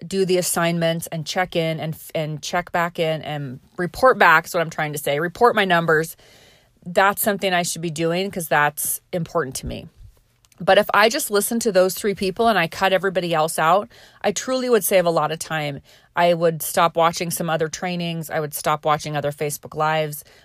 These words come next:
I could delete some emails. And it doesn't have to be forever. You know, it's not like you can only listen to those three people forever, but even if you did it for a month, it would, it's gonna save you time if you're, if you're like me and you're somebody who enjoys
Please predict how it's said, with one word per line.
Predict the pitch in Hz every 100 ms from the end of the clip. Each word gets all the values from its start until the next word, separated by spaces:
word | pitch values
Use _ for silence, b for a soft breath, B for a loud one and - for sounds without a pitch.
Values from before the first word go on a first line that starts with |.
| b
I | 175
could | 170 170
delete | 165 160 170 -
some | 165
emails. | 151 170 160 156 156 156 151 - b b b b b b _
And | 320
it | 285
doesn't | 311 440 381
have | 349
to | -
be | 233 233
forever. | - - 175 165 151 127 -
You | - 214
know, | 214
it's | 214 -
not | 254
like | 247 254
you | 220
can | 233
only | - 208 208
listen | 190 185 190
to | 180
those | 170 -
three | - 175
people | 180 165 165
forever, | - - 160 156 190
but | 196
even | - 214 240
if | 247 -
you | 185
did | 185
it | 185
for | - 180
a | 156
month, | 160 160 202 247 - b b b -
it | 202
would, | 214 196
it's | 220 -
gonna | 233 233
save | 247 214 190
you | 185
time | - 180 185
if | 175
you're, | 180 175 165 -
if | 175
you're | 190 185
like | 170 165
me | 175 175 180
and | - 170
you're | 160
somebody | - 170 165
who | 165
enjoys | 160 156 165 160 156 151 -